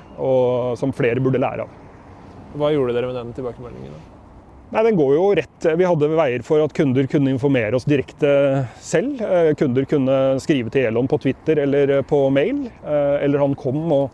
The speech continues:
Speaker 1: holdt samlinger, hvor han var veldig opptatt av å få tilbakemeldinger, spesielt fra de første kundene.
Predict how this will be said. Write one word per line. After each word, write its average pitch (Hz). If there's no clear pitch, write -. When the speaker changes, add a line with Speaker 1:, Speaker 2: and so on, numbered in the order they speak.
Speaker 1:
holdt 156
samlinger, 131
hvor 151
han 151
var 151
veldig 123
opptatt 127
av 143
å -
få 117
tilbakemeldinger, 135
spesielt 131
fra 135
de 147
første 143
kundene. 131